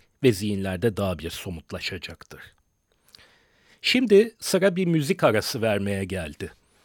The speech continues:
Diderot'un müzikle olan yoğun ilgisine ileriki bölümlerde eğilme fırsatı bulacağız. On sekizinci yüzyıl Fransız aydınları arasında müzik kuramına ilişkin iki büyük tartışma yaşanır. Diderot,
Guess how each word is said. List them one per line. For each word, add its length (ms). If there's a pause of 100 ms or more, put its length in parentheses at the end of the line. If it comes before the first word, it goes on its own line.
(500)
Diderot'un 440
müzikle 520
olan 300
yoğun 360
ilgisine 760
ileriki 420
bölümlerde 600 (100)
eğilme 360
fırsatı 520
bulacağız. 640 (500)
On 140
sekizinci 540
yüzyıl 280
Fransız 480
aydınları 540
arasında 760
müzik 360
kuramına 500
ilişkin 720
iki 260
büyük 300
tartışma 560
yaşanır. 460 (340)
Diderot, 480